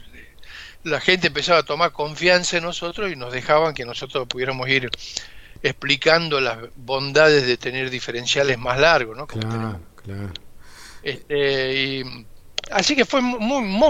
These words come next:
Speaker 1: una etapa hermosa, esa etapa de, de poder hablar con la gente cuando teníamos la oportunidad de hacerlo, ¿no? Ah, y, y al mismo tiempo escuchar, muy, muy importante, siempre dicen que Dios nos ha dado una boca y dos orejas, ¿viste?
Speaker 2: <laughs>
Speaker 1: Entonces,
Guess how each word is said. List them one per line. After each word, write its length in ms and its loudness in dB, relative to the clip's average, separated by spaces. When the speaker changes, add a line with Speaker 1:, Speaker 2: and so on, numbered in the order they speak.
Speaker 1:
una 80 4
etapa 320 4
hermosa, 460 2
esa 140 -8
etapa 320 -4
de, 160 -6
de 160 -8
poder 520 -2
hablar 280 4
con 160 -8
la 100 -6
gente 420 4
cuando 260 -10
teníamos 340 -2
la 80 -8
oportunidad 440 0
de 100 4
hacerlo, 520 4
¿no? 120 -14
Ah, 160 -4
y, 260 0
y 20 8
al 60 6
mismo 220 2
tiempo 260 -2
escuchar, 600 0
muy, 200 -10
muy 200 -8
importante, 840 -2
siempre 340 4
dicen 320 6
que 340 4
Dios 260 0
nos 160 0
ha 40 6
dado 260 6
una 160 0
boca 320 2
y 40 4
dos 160 2
orejas, 460 2
¿viste? 340 -8
Speaker 2:
<laughs> 960 0
Speaker 1:
Entonces, 480 2